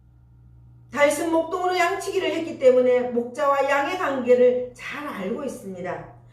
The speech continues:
단-, 목자와 양은 단순히 상하 관-,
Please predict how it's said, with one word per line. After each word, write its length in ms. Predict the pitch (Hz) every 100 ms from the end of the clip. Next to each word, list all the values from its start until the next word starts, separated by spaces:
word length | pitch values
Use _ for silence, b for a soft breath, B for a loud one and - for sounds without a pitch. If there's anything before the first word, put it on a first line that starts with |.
| b -
단-, 360 | 233 233 233
목자와 440 | 226 214 269 254 254
양은 300 | 254 277 285
단순히 800 | 302 302 339 294 240 - - _
상하 500 | - - 349 349 311
관-, 320 | 254 - -